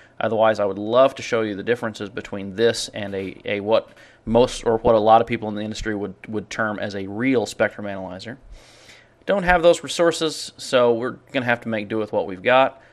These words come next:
But just to show you, this is encompassed here with this channel one marker. Now my neighbor across the street runs his access point on channel eleven.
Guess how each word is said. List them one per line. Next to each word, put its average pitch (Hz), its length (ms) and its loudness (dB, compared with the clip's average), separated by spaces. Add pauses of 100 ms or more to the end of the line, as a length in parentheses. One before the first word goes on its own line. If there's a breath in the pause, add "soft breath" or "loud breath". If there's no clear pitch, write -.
(400 soft breath)
But 139 340 8
just - 200 -4
to 147 60 -6
show 131 240 6
you, 120 200 2
this 120 480 -6
is 110 340 -2
encompassed 107 560 -6
here 107 300 -4
with 98 260 -8
this 101 160 -10
channel 95 380 -6
one 98 200 -4
marker. - 480 -10 (460 loud breath)
Now 123 160 2
my 123 120 2
neighbor 151 300 0
across 131 380 2
the - 80 -12
street 147 560 -4
runs 117 300 -4
his 151 180 -2
access 113 380 0
point 107 420 -8
on 107 220 -4
channel 101 400 -4
eleven. 117 420 0